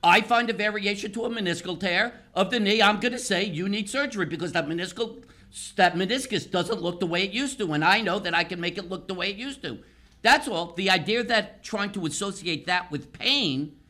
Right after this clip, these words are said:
has not been in-, introduced into the curriculum, so they're just doing what they were told. By the way, I'll just give you a little kind of statistic thing. Of people who don't have pain,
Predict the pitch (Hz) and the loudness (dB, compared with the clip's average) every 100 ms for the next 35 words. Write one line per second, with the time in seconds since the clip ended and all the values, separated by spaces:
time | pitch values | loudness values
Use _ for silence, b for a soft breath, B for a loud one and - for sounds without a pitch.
0 | b b b - 214 208 175 202 220 220 | b b b -2 0 0 2 4 4 4
1 | 214 196 - - - - 262 294 - - | 0 0 -8 -20 -18 0 0 0 -4 -20
2 | - 208 214 196 147 233 277 214 - 185 | -4 0 0 0 -2 0 0 0 -4 -4
3 | 175 185 175 - 170 220 254 214 131 - | -4 -6 -6 -8 -6 -4 -6 -6 -6 -6
4 | 139 165 254 202 156 - 175 175 151 165 | -8 -6 -6 -4 -8 -6 -6 -6 -4 -6
5 | 165 151 196 - B B 233 214 214 180 | -6 -6 -6 -6 B B 4 4 4 4
6 | 143 156 - 165 147 143 147 139 135 147 | 2 0 -2 -2 -2 -2 -2 -4 -4 -4
7 | 127 - 131 - 160 - - - 98 92 | -4 -6 -10 -8 -10 -10 -16 -12 -10 -10
8 | B B B 196 247 247 269 240 233 233 | B B B 4 4 4 -2 0 0 0
9 | 196 143 151 185 185 180 160 - - 262 | 0 -2 -2 -2 0 0 0 -2 0 2
10 | 185 147 170 | 2 0 -4